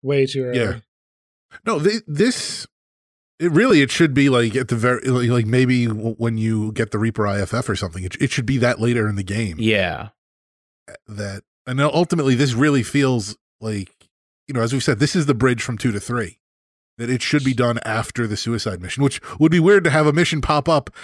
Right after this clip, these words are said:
Speaker 2: after you do the last mission in the game, but that's kinda how it should go.
Speaker 1: Yeah, but
Speaker 3: It, it
Speaker 1: it also feels kinda like, it's kind of very similar to, like, the Take Down the Sky D L C, where you can see some of the improvements they've made in the development of the game through this, and some,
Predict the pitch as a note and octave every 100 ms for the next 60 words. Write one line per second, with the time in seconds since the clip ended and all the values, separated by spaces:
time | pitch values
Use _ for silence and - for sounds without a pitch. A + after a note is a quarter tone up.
0 | - - D3+ - D#3 D3 D3 C3+ C3+ C3
1 | D#3 - C#3 B2 D3+ F#3 C#3+ C3 B2 B2+
2 | - C#3+ C3 B2 G#2+ - A2 C#3+ E3+ C3+
3 | C#3+ - D#3+ D3 G#3 A#3+ - A#3+ F#3+ E3
4 | D3 C#3+ D3 - _ - D#3 C#3 E3+ D3
5 | D3 D3 - E3+ D3 D3+ C#3 D#3 C#3+ B2+
6 | - C#3 D3+ C#3 D3 B2+ - C3 C3+ C#3
7 | C#3+ C#3+ - D#3 D#3+ D#3+ _ _ - C#3
8 | C3+ C#3 D#3 D3 C#3+ C#3 C3+ C3 _ C#3
9 | C#3+ D3 D3 C3+ C3+ - C3+ C#3 C#3+ C#3+
10 | C3 B2+ C3 C3 C3+ B2+ A#2+ A#2 _ _
11 | _ _ _ _ _ C#3 C3 B2+ C3+ C#3
12 | C3+ C3+ C3+ C#3 D#3 D#3+ E3+ D#3+ - B2+
13 | A#2+ A#2+ - B2+ C3